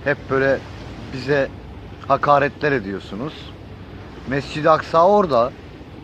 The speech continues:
Niye gidip Mescid-i Aksa'yı korumuyorsunuz? Bu İsrail'in saldırılarını kınıyorum. Çünkü İsrail bunları bilerek yapıyor. Ee, İslamcıları mağdura yatırmak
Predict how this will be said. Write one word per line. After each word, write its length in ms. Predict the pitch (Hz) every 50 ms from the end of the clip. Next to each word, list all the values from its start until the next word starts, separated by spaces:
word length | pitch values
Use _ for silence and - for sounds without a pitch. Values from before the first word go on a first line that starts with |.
| - - - - - - - - - - - -
Niye 180 | 143 160 190 202
gidip 280 | 180 180 151 147 127 - - - -
Mescid-i 420 | 127 131 127 123 - - 135 123
Aksa'yı 440 | 131 123 120 - - 131 131 123 120 117
korumuyorsunuz? 840 | - - 127 123 131 120 113 113 107 92 - - 113 127 156 175 - - - - - - - - - - - - - - -
Bu 80 | 185
İsrail'in 600 | 196 175 - - - 180 190 202 208 196 185 175
saldırılarını 680 | 143 - - 165 151 160 151 160 170 170 170 180 180 180 -
kınıyorum. 520 | - 170 156 165 196 208 180 131 120 135 143 - - - - - - - - - - - - - - - -
Çünkü 200 | - 180 156 160
İsrail 460 | 160 165 - - - 190 196 202 196 175
bunları 340 | 185 185 190 196 190 180
bilerek 360 | 170 175 196 190 190 160 - -
yapıyor. 460 | 127 117 123 110 107 104 113 131 139 - - - - - - - - - - - - - - - - - - - 123
Ee, 400 | 127 127 123 127 127 123 123 120 117 113 - - - - - - - -
İslamcıları 680 | 151 - - - 180 175 175 165 143 160 170 190 196
mağdura 520 | 190 170 165 156 156 165 151 147 170 190 196
yatırmak 480 | 185 156 127 - 127 117 127 170 196